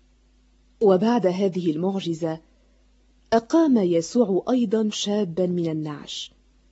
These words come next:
وفي حادثة أخرى نادى رجلاً من القبر، وبعث فيه الحياة ثانية بعدما كان قد أنتن.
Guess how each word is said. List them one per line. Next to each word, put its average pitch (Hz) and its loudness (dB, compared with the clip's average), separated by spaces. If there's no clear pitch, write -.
وفي 254 2
حادثة 247 0
أخرى 214 -6
نادى 226 6
رجلاً 220 2
من 190 0
القبر، 170 -4
وبعث 220 0
فيه 202 -2
الحياة 190 -2
ثانية 196 -2
بعدما 226 0
كان 254 0
قد 214 -6
أنتن. 175 -4